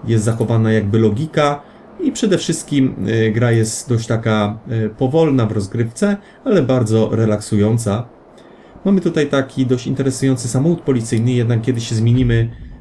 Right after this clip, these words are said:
e, kiedy przyjdziemy jakby do teraźniejszości, zobaczymy, że,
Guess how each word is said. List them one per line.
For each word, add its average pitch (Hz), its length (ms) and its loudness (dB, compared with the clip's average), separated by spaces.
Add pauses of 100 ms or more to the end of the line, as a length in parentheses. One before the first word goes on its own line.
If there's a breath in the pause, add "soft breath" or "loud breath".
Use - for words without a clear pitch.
(140)
e, 110 440 -2
kiedy 117 200 0
przyjdziemy 117 400 0
jakby 110 240 2
do 104 160 0
teraźniejszości, 117 1000 0 (140 loud breath)
zobaczymy, 107 760 0
że, 95 480 -2